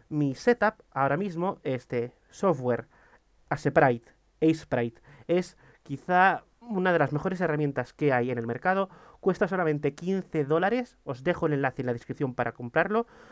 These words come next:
Y a veces el Humble Bundle está de descuento. Así que si muchos compráis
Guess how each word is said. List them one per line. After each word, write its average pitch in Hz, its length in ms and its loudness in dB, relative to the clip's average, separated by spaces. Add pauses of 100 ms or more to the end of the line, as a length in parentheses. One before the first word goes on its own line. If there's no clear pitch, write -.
(160)
Y 226 220 4
a 208 80 8
veces 208 260 2
el 190 100 -2
Humble 190 200 0
Bundle 208 240 2
está 185 300 2
de 170 100 -6
descuento. 170 680 -4
Así 135 240 -8
que 123 300 -4 (220)
si - 200 -10
muchos 151 320 -2
compráis 143 600 0